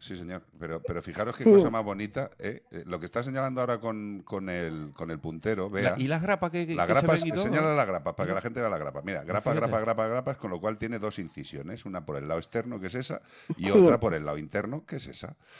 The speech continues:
Speaker 1: Por la del
Speaker 2: Sí.
Speaker 1: lado interno le han metido dos tornillos muy especiales, que son
Speaker 3: Sí.
Speaker 1: esos, esos,
Speaker 3: Dos
Speaker 1: ¿eh?
Speaker 3: pernos.
Speaker 1: Dos pinnos.
Speaker 3: De la
Speaker 1: Que,
Speaker 3: pierna.
Speaker 1: que eso es para la fracturita del trocito de hueso de abajo.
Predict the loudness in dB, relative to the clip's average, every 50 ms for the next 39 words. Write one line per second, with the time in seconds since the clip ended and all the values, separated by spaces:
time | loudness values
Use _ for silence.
0 | -20 -20 -20 -20 -20 _ -4 -2 0 2 2 6 8 8 10 10 8 6 4 2
1 | 2 2 0 -4 -2 -2 -2 -2 -2 -4 -4 -2 -2 -2 -2 -4 -6 -10 -16 -6
2 | -2 -2 -2 0 -2 -2 -2 -2 -2 -2 -2 -2 -2 -4 -4 -8 -8 -6 -4 -2
3 | -2 -2 -2 -2 -4 -4 -2 -2 -2 -2 -4 -8 -8 -10 -8 -8 -6 -4 -4 -4
4 | -4 -4 -6 -8 -12 -18 _ _ _ -14 -12 -12 -12 -16 -18 -20 -20 -8 -6 -6
5 | -2 -2 -2 -2 -2 -4 -6 -6 -8 -10 -16 _ _ -8 -8 -6 -4 -2 -2 0
6 | 0 0 -2 -2 -4 -10 _ -18 -2 0 2 2 2 2 0 -4 -4 -4 -8 -8
7 | -4 -2 -2 0 0 -2 0 2 2 4 6 6 4 4 0 0 -2 -4 -4 -4
8 | -4 -4 -4 -2 -2 -2 -2 -2 -4 -6 -8 -8 -6 -6 -4 -4 -4 -4 -6 -6
9 | -8 -10 -12 -10 -10 -8 -8 -6 -8 -10 -10 -18